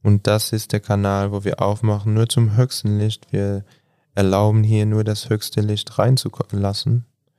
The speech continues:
Nur das, was wir auch wirklich wollen und sonst nix. Und das ist sehr wichtig, dass ihr das ganz klar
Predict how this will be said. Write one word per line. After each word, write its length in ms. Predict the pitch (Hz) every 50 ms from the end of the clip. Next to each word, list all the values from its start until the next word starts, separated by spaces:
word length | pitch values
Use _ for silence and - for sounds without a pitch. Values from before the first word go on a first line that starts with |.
| _ _ _ _ _ _ _ _ _ _ _ _ _ _ _ _ -
Nur 300 | 110 110 110 113 117 110
das, 300 | 113 104 104 - - -
was 400 | 107 98 - - - - - -
wir 180 | - 101 101 101
auch 140 | 101 -
wirklich 360 | - 98 - - 101 - - -
wollen 380 | 98 101 104 113 123 127 120 - _ _ _ _ _ _ _ _ _ _ _ _ _ _ _ _ _ _ _ _ _ _ _ _ _ _ -
und 180 | - 107 104 -
sonst 300 | - 107 104 101 98 107
nix. 400 | 104 110 120 - - - - - _ _ _ _ _ _ _ _ _ _ _ _ _ _ _ _ _ _ _ _ _ _ _ _ _ _ _ _ _ _ _ _ _ _ _ _ _ _ -
Und 60 | 113
das 160 | 107 104 101
ist 140 | 104 101 -
sehr 200 | - 104 104 101
wichtig, 340 | 104 104 - - - 110 -
dass 200 | - 107 - -
ihr 100 | 104 104
das 420 | 104 101 101 - - - - - _ _ _ _ _ _ _ _ _ _ _ _
ganz 320 | - - 110 110 107 - -
klar 480 | - - 107 104 104 104 104 107 -